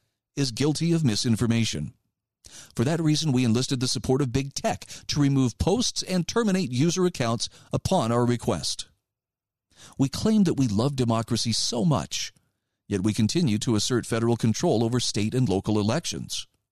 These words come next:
One of our goals is to squash any state law requiring voters to present valid identification before being allowed to cast their ballots.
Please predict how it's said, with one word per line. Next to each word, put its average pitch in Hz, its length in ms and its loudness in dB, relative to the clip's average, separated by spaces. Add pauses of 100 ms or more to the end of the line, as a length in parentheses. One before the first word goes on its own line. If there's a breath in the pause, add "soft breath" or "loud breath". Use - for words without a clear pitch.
(520 loud breath)
One 110 180 0
of 117 80 -2
our 123 100 2
goals 117 380 0
is 131 120 -2
to 110 100 -6
squash 117 500 0
any 160 240 2
state 175 340 -2
law 123 220 2
requiring 135 560 0
voters 104 320 0 (180 loud breath)
to 127 100 -2
present 131 400 0
valid 139 540 -2
identification 120 800 -2 (240 loud breath)
before 160 420 2
being 143 260 0
allowed 101 340 0
to 101 80 -6
cast 107 320 -2
their 113 100 2
ballots. 104 600 -4